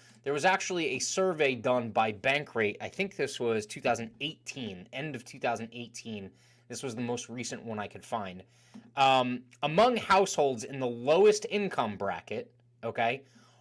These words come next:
over a quarter of them play the lottery at least once a week. That says at least once a week, a quarter of them in the lowest income bracket,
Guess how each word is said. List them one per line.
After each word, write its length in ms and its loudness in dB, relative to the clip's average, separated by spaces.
over 440 8
a 60 8
quarter 640 4
of 220 4
them 240 2
play 320 2
the 140 2
lottery 680 2
at 220 0
least 560 -2
once 360 0
a 80 6
week. 500 -6
That 120 -6
says 220 2
at 200 -2
least 680 2
once 440 -2
a 60 -4
week, 380 -4
a 60 -10
quarter 460 0
of 140 0
them 240 0
in 140 0
the 100 8
lowest 600 4
income 460 2
bracket, 440 2